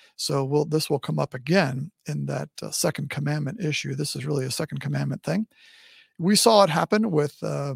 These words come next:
Roman Catholic Church, priests in the Roman Catholic Church, many of them accused, some convicted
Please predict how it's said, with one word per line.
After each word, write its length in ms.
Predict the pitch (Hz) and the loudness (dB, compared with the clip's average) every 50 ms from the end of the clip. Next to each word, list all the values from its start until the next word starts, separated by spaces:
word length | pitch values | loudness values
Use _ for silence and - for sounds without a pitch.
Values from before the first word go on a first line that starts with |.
| 139 160 | -6 -2
Roman 260 | 156 156 160 160 170 | 2 2 2 2 2
Catholic 320 | 156 - 165 165 - 175 156 | 0 -2 -2 -2 -2 -4 -2
Church, 360 | - 185 214 254 - - - _ _ _ _ _ _ _ _ _ | 0 2 2 0 0 -4 -10 _ _ _ _ _ _ _ _ _
priests 400 | - - 170 190 202 190 - - | -2 0 2 2 2 0 -2 -4
in 100 | - 175 | -4 -4
the 80 | 165 156 | -2 0
Roman 240 | 160 160 165 165 160 | 0 0 0 0 -2
Catholic 320 | - 165 165 - 170 156 | -2 -2 -2 -2 -4 -6
Church, 320 | - - 175 185 175 - | -4 -4 -4 -4 -4 -4
many 340 | 151 143 147 151 156 170 180 | -2 0 2 4 4 4 4
of 140 | 185 180 170 | 4 4 2
them 240 | 180 190 208 233 247 _ _ _ _ _ _ _ _ _ - | 2 0 0 -2 -4 _ _ _ _ _ _ _ _ _ -12
accused, 680 | 156 - - - 175 185 208 214 233 247 220 - - _ _ _ _ _ _ _ _ - | -10 -8 -2 0 2 2 4 2 2 0 -2 -6 -8 _ _ _ _ _ _ _ _ -6
some 320 | - - - 151 151 156 | -4 -2 0 0 0 -2
convicted 640 | 147 - 156 143 139 175 240 - - 254 247 240 208 | -2 0 0 2 4 4 2 4 4 0 0 0 0